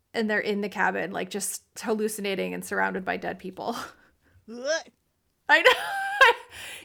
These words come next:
Speaker 1: It just, it gave me a chill. I was like, "Oh my God." Um, it also, this was sort of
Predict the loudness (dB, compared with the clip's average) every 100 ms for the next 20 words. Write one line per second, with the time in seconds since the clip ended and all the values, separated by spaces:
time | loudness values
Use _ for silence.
0 | -2 0 0 -4 -4 2 4 4 2 0
1 | -2 4 6 4 0 -2 2 2 0 -4
2 | -4 -4 -2 -4 -4 -4 -2 -4 -6 -16
3 | -20 -20 -20 _ _ 0 2 0 -2 -8
4 | -12 -14 _ _ _ _ _ _ _ -2
5 | 2 2 4 4 2 -2 -4 -6 -6 -8
6 | -6 -8